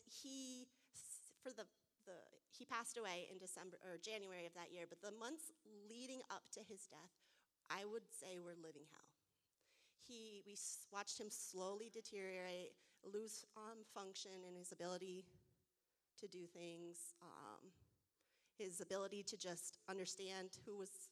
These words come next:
around. And a lot of you have experienced this as well, so you know what I'm talking about. But, um, I remember he,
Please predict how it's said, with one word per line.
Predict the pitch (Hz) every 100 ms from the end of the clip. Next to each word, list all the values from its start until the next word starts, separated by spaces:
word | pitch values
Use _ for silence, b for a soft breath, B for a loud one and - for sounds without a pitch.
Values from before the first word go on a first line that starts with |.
| 202
around. | 196 175 170 175 175 B B B B -
And | 196
a |
lot | 190 190
of | 208
you | 202
have | 196
experienced | - 185 175 175
this | 180 -
as | 180 156
well, | 156
so | 165 156
you | 165
know |
what | 175
I'm | 175
talking | 190 220 226
about. | 180 143 -
But, | 214 -
um, | 220 220 190 170 175 - - _ _ _ _ _ - B B B
I | 226 240
remember | 254 262 247 - _ _
he, | - 226